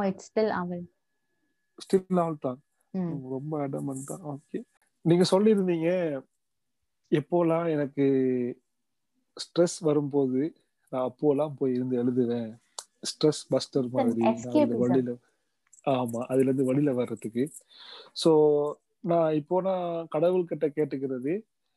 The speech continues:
Speaker 2: "மைனா இனிமே எப்பவுமே எழுதக்கூடாது" அப்படின்னு சொல்லி, நான் எந்த மீனிங்ல சொல்றேன்னு உங்களுக்கு புரியும். உங்க
Speaker 1: <laughs>
Speaker 2: லைஃப்ல இனிமே எந்த ஒரு ஸ்ட்ரெஸ்ஸோ, எந்த ஒரு கஷ்டமோ கடவுள் தரக்கூடாது.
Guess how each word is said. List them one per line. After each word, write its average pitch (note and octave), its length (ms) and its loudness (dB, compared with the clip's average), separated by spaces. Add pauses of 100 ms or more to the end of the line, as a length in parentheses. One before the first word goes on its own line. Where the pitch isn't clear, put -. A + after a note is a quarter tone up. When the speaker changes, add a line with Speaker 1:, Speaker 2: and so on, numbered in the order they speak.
(160)
Speaker 2:
"மைனா D3+ 380 0
இனிமே C#3 340 -2
எப்பவுமே C#3 560 2
எழுதக்கூடாது" B2 840 0 (100)
அப்படின்னு B2 400 -4
சொல்லி, A#2 320 -2 (680)
நான் A#2+ 180 2
எந்த D3 260 4
மீனிங்ல C3+ 360 2
சொல்றேன்னு C3 440 0
உங்களுக்கு A#2 240 -2
புரியும். B2 420 0 (300)
உங்க F#3 200 0
Speaker 1:
<laughs> B2 80 0
Speaker 2:
லைஃப்ல C3+ 340 0
இனிமே C3 380 0
எந்த B2+ 200 -4
ஒரு B2+ 140 -4
ஸ்ட்ரெஸ்ஸோ, C3 480 -4 (160)
எந்த B2+ 200 -6
ஒரு B2 140 -6
கஷ்டமோ B2+ 600 -6
கடவுள் B2+ 440 -14
தரக்கூடாது. B2 580 -4